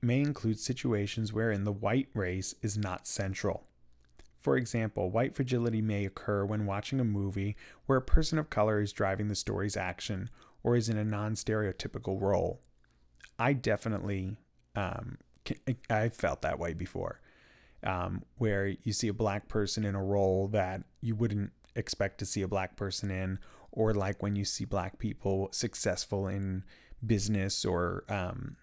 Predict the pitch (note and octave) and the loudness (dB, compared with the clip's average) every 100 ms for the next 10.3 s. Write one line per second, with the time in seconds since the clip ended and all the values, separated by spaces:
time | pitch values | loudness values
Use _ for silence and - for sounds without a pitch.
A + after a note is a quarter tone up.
0 | _ - A#2 A#2 G#2 F#2+ F#2 - G2 F2+ | _ 4 6 6 4 2 0 -2 -2 0
1 | F2 F2 - F2+ F#2 - - C3 B2 A2 | -2 -4 -6 -6 -6 -10 -2 4 4 4
2 | G2 - F#2 - - _ - - - - | 0 -2 -2 -4 -14 _ -20 -20 -20 -20
3 | - - F#2+ F2+ G2 - _ _ _ - | -14 -6 -4 -2 -4 -8 _ _ _ -2
4 | B2 - A#2+ G#2+ F#2+ - - - G#2+ F2+ | 0 4 4 4 0 -6 -16 -4 -2 0
5 | F2+ - - B2+ - C3 - - C#3 D#3 | -2 -4 2 2 4 0 2 2 4 4
6 | G#2+ F#2+ F#2 F#2 - A2+ F#2 F#2 - - | 2 -2 0 -4 -2 0 0 -2 -6 -2
7 | E3+ - - - B2 - - C3+ C3 - | -2 -2 -10 -4 -4 -2 0 0 0 -6
8 | - - C3+ C3 B2 A#2+ A#2 A2+ G2 G2 | -6 -2 0 0 0 0 0 -2 -6 -8
9 | - - - - - - - - F#2+ F2+ | -12 -20 -20 -20 -20 -20 -10 -4 -2 -2
10 | F#2+ - | -4 -10